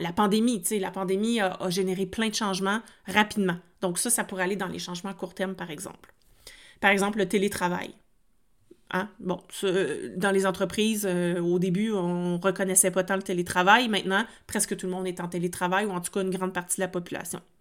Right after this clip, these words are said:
Donc ça, ça serait un changement court terme. Donc, tu vas répertorier tous ces changements-là.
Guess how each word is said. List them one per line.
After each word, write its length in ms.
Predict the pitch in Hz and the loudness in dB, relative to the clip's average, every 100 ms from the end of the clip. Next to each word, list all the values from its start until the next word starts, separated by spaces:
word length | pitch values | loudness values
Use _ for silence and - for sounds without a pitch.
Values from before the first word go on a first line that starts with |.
| _ - - - - | _ -18 -16 -20 -4
Donc 140 | 202 185 | 0 2
ça, 100 | 262 | 2
ça 160 | 247 | 2
serait 140 | - 220 | 2 2
un 60 | |
changement 420 | 214 190 202 208 220 | 0 -2 0 -2 -2
court 180 | - 185 | -6 -6
terme. 220 | - - 175 _ _ _ - - - - - | -6 -10 -12 _ _ _ -20 -20 -20 -6 -2
Donc, 140 | 240 | 2
tu 100 | - | 4
vas 400 | 220 285 294 - _ - | 6 6 4 -8 _ -12
répertorier 840 | 202 285 339 330 - 233 202 247 - - | 0 4 4 2 2 2 0 -4 0 10
tous 260 | 349 370 | 12 12
ces 300 | 349 - 285 | 8 6 2
changements-là. 640 | 269 - 226 220 202 165 | 0 0 0 0 0 0